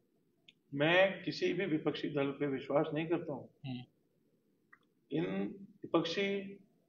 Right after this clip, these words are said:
Speaker 1: ये जो हैं, दोनों दल हैं, मेरे को तो एक ही विचारधारा और एक ही सोच के लगते हैं।
Speaker 2: हम्म।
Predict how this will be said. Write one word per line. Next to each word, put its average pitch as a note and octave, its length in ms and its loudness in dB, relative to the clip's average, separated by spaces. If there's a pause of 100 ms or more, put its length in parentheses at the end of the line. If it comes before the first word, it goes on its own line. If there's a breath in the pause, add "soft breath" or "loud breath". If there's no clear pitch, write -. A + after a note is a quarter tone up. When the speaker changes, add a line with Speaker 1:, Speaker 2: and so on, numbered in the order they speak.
(140)
Speaker 1:
ये D3+ 100 8
जो D#3+ 140 8
हैं, D3 380 6
दोनों G#3 560 6
दल F3 200 10
हैं, E3 160 4
मेरे C#3 300 -2
को D#3 100 2
तो F3 120 4
एक D3+ 220 6
ही - 60 -2
विचारधारा D3+ 520 4
और D3 140 4
एक C#3+ 140 -2
ही D#3 60 -2
सोच C#3+ 240 -2
के D#3+ 120 -2
लगते C#3+ 320 -6
हैं। - 60 -12 (220)
Speaker 2:
हम्म। B2 180 -6